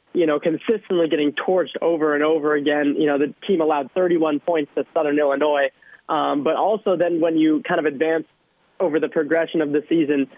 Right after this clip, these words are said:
it's really been the offense that has struggled as well. Um, you know, only fourteen combined points and touchdown each against Penn State and Wisconsin.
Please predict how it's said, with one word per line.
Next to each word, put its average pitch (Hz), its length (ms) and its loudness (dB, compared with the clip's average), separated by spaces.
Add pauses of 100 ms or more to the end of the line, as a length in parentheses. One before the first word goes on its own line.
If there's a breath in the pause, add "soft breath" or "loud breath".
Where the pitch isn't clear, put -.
(180 loud breath)
it's 135 180 -2
really 180 220 2
been 156 220 0
the 143 120 0
offense 156 460 -2
that 151 100 -2
has 139 160 0
struggled 143 340 0
as 139 120 0
well. 151 420 0 (300 loud breath)
Um, 131 300 -2
you 143 40 2
know, 143 180 0
only 160 280 0
fourteen 196 360 0
combined 156 460 -2
points 165 200 0
and 147 100 -4
touchdown 160 460 -2
each 170 220 0
against 147 320 -2 (360)
Penn 165 260 -2
State 156 340 0
and 156 200 0
Wisconsin. 156 760 -2